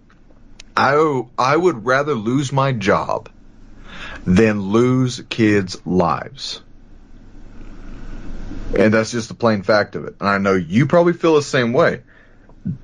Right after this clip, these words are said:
There's no way, there's no way that teachers, um, can hear something like that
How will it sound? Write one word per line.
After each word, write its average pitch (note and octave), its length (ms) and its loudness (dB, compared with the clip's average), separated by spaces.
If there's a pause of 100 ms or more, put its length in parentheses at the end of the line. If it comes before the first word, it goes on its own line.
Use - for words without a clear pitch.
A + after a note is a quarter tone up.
(140)
There's B2+ 280 2
no D#3+ 320 4
way, F#3 520 0 (1700)
there's A2 260 4
no B2+ 240 4
way G#2+ 500 0 (360)
that G2+ 420 4
teachers, F#2 760 -2 (1120)
um, E2+ 640 0 (600)
can B2+ 180 2
hear G#3 360 2
something F#2 440 -2
like D#2 240 -8
that F#2+ 340 2